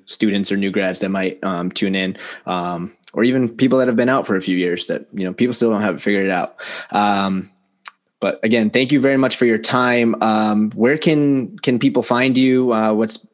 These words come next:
you know, easiest way to reach you if anyone's interested in kind of reaching out?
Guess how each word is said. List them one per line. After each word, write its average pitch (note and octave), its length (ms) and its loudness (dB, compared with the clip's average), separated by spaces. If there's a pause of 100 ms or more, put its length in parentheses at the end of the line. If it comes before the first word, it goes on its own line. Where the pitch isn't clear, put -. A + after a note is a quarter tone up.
you A2+ 120 0
know, G2 40 0
easiest A#2 360 0
way A#2 100 4
to G2+ 100 0
reach A2 320 0
you A2+ 300 4
if G#2+ 140 -4
anyone's G#2 340 0
interested G#2 340 -2
in G2+ 200 -2
kind F#2+ 160 -4
of F#2+ 60 -4
reaching G2+ 220 -2
out? A2 220 -2